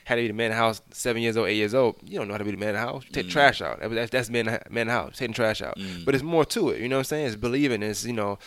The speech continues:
Speaker 1: supporting. Like I said, it, he came to the game, he barely was getting in.
Speaker 2: Mm.
Speaker 1: <laughs> You know what I'm saying?
Speaker 2: Yeah.
Speaker 1: Like, people,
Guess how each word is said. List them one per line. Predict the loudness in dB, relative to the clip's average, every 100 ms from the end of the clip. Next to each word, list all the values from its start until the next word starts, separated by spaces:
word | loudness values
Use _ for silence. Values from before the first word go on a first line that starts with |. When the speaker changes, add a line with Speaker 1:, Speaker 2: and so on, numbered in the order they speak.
| -16
Speaker 1:
supporting. | -12 -2 4 4 4
Like | -2
I | -2
said, | -2 -2
it, | -4 -8
he |
came | -4 -2
to | -2
the | -4
game, | 0 0 -2
he |
barely | -2 4 4
was | 6
getting | 2 2
in. | -4 -8 -12 _ -12
Speaker 2:
Mm. | -2
Speaker 1:
<laughs> | 4
You |
know | 4 4 0
what | 0
I'm | 2
saying? | 2 4
Speaker 2:
Yeah. | 4
Speaker 1:
Like, | 4 2 -8 -12 -12 -2
people, | -2 0 -4